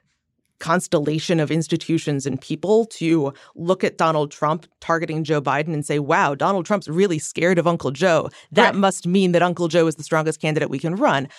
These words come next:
Speaker 1: However, I do think there are a couple of dynamics here that even if Trump has not, like, explicitly identified them, might actually contribute to Trump's point. One of them is that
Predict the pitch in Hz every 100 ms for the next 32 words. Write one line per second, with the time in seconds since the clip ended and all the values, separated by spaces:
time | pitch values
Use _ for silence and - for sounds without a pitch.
0 | - - - 233 320 202 165 156 - _
1 | 233 208 180 226 262 262 190 240 190 175
2 | 175 165 165 156 160 151 147 151 - 143
3 | 143 139 147 139 - 214 226 202 - 185
4 | 175 160 165 156 151 - 160 143 - 170
5 | - - 170 - - 147 139 - 143 190
6 | 269 285 269 302 302 294 294 - - 190
7 | 196 196 185 196 - 160 151 - 165 160
8 | 151 143 165 - 143 135 - - 127 -
9 | - - - 165 202 214 180 - 160 165
10 | 151 160 151 - 151